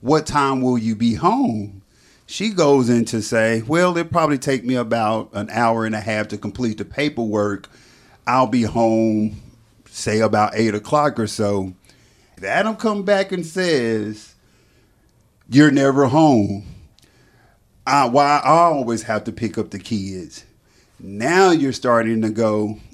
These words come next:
into something that's happening for that couple that's a little bit deeper, that is the trigger. Now, what typically will happen for that couple is they're going to argue about work hours.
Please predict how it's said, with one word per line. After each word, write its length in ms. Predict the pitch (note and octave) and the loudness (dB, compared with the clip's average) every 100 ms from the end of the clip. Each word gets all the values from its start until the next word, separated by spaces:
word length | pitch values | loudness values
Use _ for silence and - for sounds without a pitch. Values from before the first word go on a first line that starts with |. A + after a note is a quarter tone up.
| - | -6
into 340 | G#2+ G#2 A2 | -6 -4 -6
something 480 | G2 B2+ A#2 - A#2 | -4 -4 -4 -6 -6
that's 280 | A2 G#2 G#2 | -6 -8 -8
happening 520 | A#2 A2+ G#2+ A2 A2 | -6 -6 -4 -4 -4
for 220 | G#2+ A2 | -4 -4
that 240 | G#2+ G2+ F#2+ | -4 -6 -8
couple 360 | G#2+ E2+ G#2+ | -12 -10 -10
that's 240 | G#2 G2+ G#2 | -8 -8 -10
a 60 | |
little 300 | G2+ A2 G#2+ | -6 -4 -4
bit 280 | F#2+ A2 F#2 | -4 -6 -4
deeper, 520 | A2 A#2 G#2+ G#2+ G2 - _ _ | -4 -4 -4 -8 -8 -12 _ _
that 200 | - A2 | -6 -4
is 280 | A2 A2+ G#2+ | -2 -4 -6
the 120 | - | -10
trigger. 640 | G#2 - B2+ B2 G#2 G2+ G2 _ _ _ _ | -6 0 2 2 0 -4 -6 _ _ _ _
Now, 160 | A#2 A#2 | -2 0
what 320 | G#2+ D3 D#3+ | 4 2 2
typically 500 | - E3 D#3+ D#3 D#3 | -2 -2 -2 -2 -2
will 200 | C3+ A#2+ | 0 -4
happen 500 | A#2 B2+ C#3 D3+ C#3 | -4 -2 -2 0 -4
for 340 | C3 A#2+ A#2+ A#2 | -4 -4 -2 0
that 240 | A#2 G#2 | -2 -4
couple 420 | - C3 C3 C#3+ | -2 -2 -2 -4
is 100 | A2+ | -4
they're 200 | A2 A2 | -4 -4
going 320 | G#2 A#2 A2+ | 0 0 0
to 260 | A2 G#2+ G2+ | -2 -6 -4
argue 760 | G#2+ A2+ A2+ A2 C3 C3+ D3+ - _ _ _ G2+ | 0 2 0 0 2 2 -2 -8 _ _ _ -4
about 600 | G#2+ A2+ G#2+ A2 A2+ G2 | 0 2 2 2 0 -2
work 300 | A2+ A#2 C#3 | -2 -2 0
hours. 760 | B2+ C3+ D3 F3+ F3+ - - | 2 2 -2 -8 -10 -18 -20